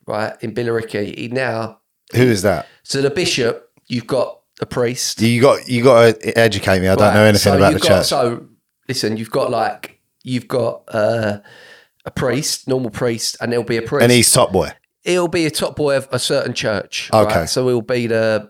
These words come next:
Speaker 1: you know, he'll be the, the, the Pep Guardiola of
Speaker 2: He's
Speaker 1: that
Speaker 2: the
Speaker 1: church.
Speaker 2: C E O.
Speaker 1: No, he's the manager.
Speaker 2: Okay.
Speaker 1: He's the manager.
Speaker 2: The Pope's the C E O.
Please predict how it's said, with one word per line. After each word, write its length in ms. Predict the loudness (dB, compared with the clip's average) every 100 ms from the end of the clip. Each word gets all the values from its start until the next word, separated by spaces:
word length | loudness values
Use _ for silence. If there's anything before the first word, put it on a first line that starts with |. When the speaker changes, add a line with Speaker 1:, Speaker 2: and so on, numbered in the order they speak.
| -12
Speaker 1:
you 280 | -8 -4 -4
know, 180 | -2 -2
he'll 140 | -2
be 200 | -2 -4
the, 220 | -4 -8 _ _ -12
the, 80 | -12
the 220 | -12 -10
Pep 220 | -8 -8
Guardiola 640 | -6 -4 -4 -4 -4 -2 4
of 40 |
Speaker 2:
He's 160 | 6 6
Speaker 1:
that 60 |
Speaker 2:
the 60 | 4
Speaker 1:
church. 220 | 4 6
Speaker 2:
C 180 | 6 8
E 40 | 6
O. 140 | 4 -2 -20 _ _ _ _ -6
Speaker 1:
No, 100 | -2 0
he's 160 | 0
the 80 | 0
manager. 580 | -2 0 -2 -2 -4 -6 _ 2
Speaker 2:
Okay. 420 | 4 4 2 2
Speaker 1:
He's 160 | -2 -2
the 80 | 0
manager. 480 | 0 -2 -2 -2 -2
Speaker 2:
The 80 |
Pope's 300 | 2 4 4
the 80 | 2
C 280 | 4 4 6
E 60 |
O. 140 | 4